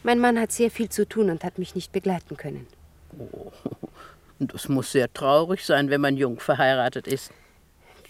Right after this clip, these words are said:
Speaker 1: Wieso wissen Sie das?
Speaker 2: Oh, ich, gut, man braucht sie doch nur anzusehen, das merkt man sofort.
Speaker 1: Aber ich bin achtundzwanzig und könnte schon seit vielen Jahren verheiratet sein.
Speaker 2: Sie wirken so jung.
Speaker 1: Danke.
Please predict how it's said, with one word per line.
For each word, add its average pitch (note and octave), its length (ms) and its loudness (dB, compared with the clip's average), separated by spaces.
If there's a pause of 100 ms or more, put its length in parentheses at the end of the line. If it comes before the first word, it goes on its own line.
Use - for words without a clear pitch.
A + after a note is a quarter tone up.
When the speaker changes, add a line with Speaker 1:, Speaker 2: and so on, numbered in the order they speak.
(280)
Speaker 1:
Wieso F#3 240 -4
wissen B3+ 300 0
Sie G#3+ 100 2
das? F3+ 320 -8 (320)
Speaker 2:
Oh, F4+ 320 -6
ich, - 400 -8 (600)
gut, - 380 -8 (360)
man - 160 -2
braucht - 320 0
sie D#3+ 100 -2
doch C#3 180 2
nur E3 160 6
anzusehen, A3 760 0
das E3+ 180 -2
merkt F3+ 320 6
man A#3 160 0
sofort. D#3 540 0 (340)
Speaker 1:
Aber - 220 -4
ich - 140 -8
bin F#3 120 2
achtundzwanzig G3+ 840 0
und F#3 140 2
könnte G3 260 0
schon F#3+ 220 2
seit F3+ 180 -2
vielen B3 280 0
Jahren D#3+ 240 0
verheiratet E3 580 -4
sein. C3+ 240 -4 (720)
Speaker 2:
Sie C3+ 380 -8
wirken F3 500 0
so C3+ 220 0
jung. B2 480 -4 (1200)
Speaker 1:
Danke. E3 380 -8